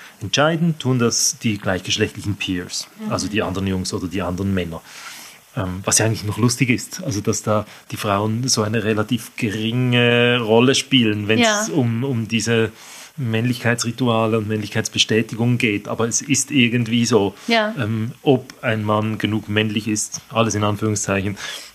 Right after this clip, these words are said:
Speaker 1: ähm, das entscheiden die anderen Männer.
Speaker 2: Das ist ja interessant, wenn man jetzt diese Situation überlegt, die ich grad beschrieben hab, dass sie mir, wenn die jetzt nur mit mir sprechen, mit einer anderen Frau einfach, dass man dann vielleicht das noch gerade sagen kann,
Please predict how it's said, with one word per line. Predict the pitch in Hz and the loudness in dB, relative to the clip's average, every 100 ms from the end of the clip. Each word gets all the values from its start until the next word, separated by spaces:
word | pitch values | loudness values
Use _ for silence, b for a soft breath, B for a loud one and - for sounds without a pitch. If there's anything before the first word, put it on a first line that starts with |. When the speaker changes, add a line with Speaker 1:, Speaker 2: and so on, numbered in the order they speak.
| - | -6
Speaker 1:
ähm, | 147 110 104 104 98 147 - | 2 2 2 0 -4 -8 -2
das | 107 | 0
entscheiden | 107 98 87 85 | 2 0 -2 -2
die | 92 90 B B B | -8 -8 B B B
anderen | - 90 92 95 | -6 -4 -4 -4
Männer. | 90 85 80 - _ _ _ | -6 -8 -10 -16 _ _ _
Speaker 2:
Das | - 285 | -6 -6
ist | 226 | -2
ja | 208 | -2
interessant, | 196 208 196 180 226 233 | -2 -6 -6 -4 -4 -4
wenn | 196 | -4
man | 185 | -2
jetzt | 185 196 - | -2 -4 -6
diese | 202 190 | -6 -4
Situation | 190 196 185 - 208 220 | -4 -4 -6 -4 -4 -2
überlegt, | 202 196 190 - | -2 -2 -2 -4
die | |
ich | 185 | -10
grad | - 190 185 - B B | -4 -2 -2 -8 B B
beschrieben | 190 - - 220 254 190 | -6 -4 0 2 2 2
hab, | 190 190 - B B B - | 0 -2 -16 B B B -8
dass | 170 196 196 | -2 -2 0
sie | 185 | 2
mir, | 185 190 240 269 262 - _ _ _ _ | 2 4 4 2 0 -6 _ _ _ _
wenn | - 202 | -4 0
die | 202 | 0
jetzt | 180 220 | 0 4
nur | 294 | 4
mit | 269 | 6
mir | 220 | 4
sprechen, | 214 - 160 185 | 2 0 -2 0
mit | 185 | 0
einer | 180 | 2
anderen | 151 202 202 | 2 2 0
Frau | 208 - 180 190 196 | -2 2 4 4 2
einfach, | 165 175 185 220 - | -2 -2 -2 -4 -2
dass | 202 202 | -4 0
man | 190 | 0
dann | 180 220 | 2 2
vielleicht | 247 233 202 202 | 0 2 0 0
das | 196 | -2
noch | 202 190 - - | -2 -4 -8 -8
gerade | - 196 208 | 0 2 4
sagen | 196 180 220 226 | 4 2 2 -2
kann, | - 196 | 0 0